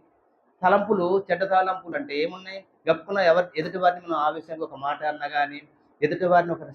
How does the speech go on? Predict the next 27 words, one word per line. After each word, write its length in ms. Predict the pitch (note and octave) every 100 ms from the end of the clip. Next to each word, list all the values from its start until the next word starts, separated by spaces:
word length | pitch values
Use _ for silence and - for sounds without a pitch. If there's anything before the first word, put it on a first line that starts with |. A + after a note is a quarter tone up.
| - -
ఒక 140 | C3+
మాట 220 | C3+ D3 D#3 -
దూషించినా 500 | C#3+ C#3+ D3 D3 D3
కానీ 420 | C#3 C3+ C3 C3 - _ -
అది 160 | C#3+
ఏమవుతుందంటే 720 | D#3+ F#3 F3+ F3 C3+ A2+ D3 E3
మనం 240 | E3 D3+ D#3
ఎంత 180 | E3+ A3
ఉపవాసం 600 | G#3+ G#3+ G#3 G3 G3+ F#3+
చేసినా 220 | E3+ F3
కూడా 200 | E3 F3
మనం 520 | F#3 B3+ F#4+ F4 D#3 - _ _ _ _ _
ఏంటి 300 | G3+ D3 C#3+ _ _
దానికి 420 | D#3+ F3 E3+ D3+ E3+
ఫలితం 300 | G#3 B3 A#3
మనకు 540 | G#3+ - G#3+ F3 C3+ - _ _ -
రాకుండా 440 | D#3+ F3+ G3 F#3+
పోతా 340 | - D#3+ - B2+
ఉంటది. 280 | A2+ G2 _ _ _ _ -
అందుకే 240 | E3+ G3+
ప్రియ 240 | F#3+ F#3+ F3
దేవుని 280 | D#3+ E3
బిడ్డలారా, 560 | D3+ D3 C#3 B2+ G2 A2 - _ _ D3
మనం 180 | E3+
ఉపవాస 580 | D3 C#3+ C#3+ G#3+ A3+ A3
దినములలో 600 | G3+ G#3 G3+ G3 F#3 F3
ఉన్నప్పుడు 720 | C#3+ D3 - G#3 D#4 D4 C#3